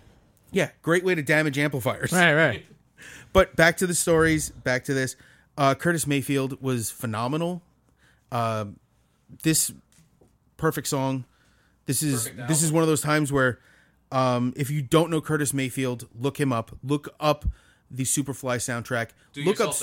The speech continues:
Speaker 3: that favor.
Speaker 2: Yeah.
Speaker 1: and look up Superfly, 'cause it's not a bad movie.
Speaker 2: Yeah.
Speaker 1: It is part of a very specific style of cinema history, blaxploitation. If you're a fan of Quentin Tarantino and
Speaker 3: You
Speaker 1: fan
Speaker 3: will
Speaker 1: of
Speaker 3: enjoy it.
Speaker 1: Grindhouse,
Speaker 2: Mm-hmm.
Speaker 1: blaxploitation is very specific. Uh, and you'll see, you'll see, um,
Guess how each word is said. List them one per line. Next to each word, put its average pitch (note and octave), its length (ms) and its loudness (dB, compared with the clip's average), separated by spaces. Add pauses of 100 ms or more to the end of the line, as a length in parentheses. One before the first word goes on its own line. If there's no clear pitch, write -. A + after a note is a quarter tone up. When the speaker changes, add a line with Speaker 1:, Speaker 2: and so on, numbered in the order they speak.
Speaker 3:
that - 80 -16
favor. A2+ 400 -12
Speaker 2:
Yeah. C3+ 140 2
Speaker 1:
and F#3+ 140 2
look F3 140 2
up C#3+ 100 -2
Superfly, F#3 560 -4 (360)
'cause F#3 140 -2
it's A#3+ 140 -4
not B3 180 4
a A3+ 40 4
bad G3 220 2
movie. G#3 380 -4
Speaker 2:
Yeah. - 220 -2
Speaker 1:
It F3+ 100 4
is F#3 120 -2
part G3 260 -2
of F#3+ 60 -6
a D#3 100 -10
very D#3+ 200 -2
specific D3 440 -10
style C#3+ 400 -2
of D3 80 -2
cinema D3 320 -4
history, F3 460 -8 (360)
blaxploitation. D3 800 -2
If B2 180 -8
you're C3 140 0
a A2+ 40 -2
fan D#3 440 -4
of C#3+ 100 -6
Quentin B2 240 -10
Tarantino D#3+ 600 -6 (460)
and B2 120 -4
Speaker 3:
You B2 60 -10
Speaker 1:
fan D3+ 160 4
Speaker 3:
will D#3+ 40 4
Speaker 1:
of C#3 60 0
Speaker 3:
enjoy C#3 260 4
it. E3 60 0
Speaker 1:
Grindhouse, G3 420 -4
Speaker 2:
Mm-hmm. C3+ 240 -6 (340)
Speaker 1:
blaxploitation C#3 720 -4
is A2 120 -4
very A#2+ 500 -2
specific. - 500 -10 (580)
Uh, C3 220 0
and C#3+ 180 2
you'll D3 100 2
see, D#3+ 340 -2 (140)
you'll B2 200 -6
see, C3 420 -4
um, B2+ 560 -2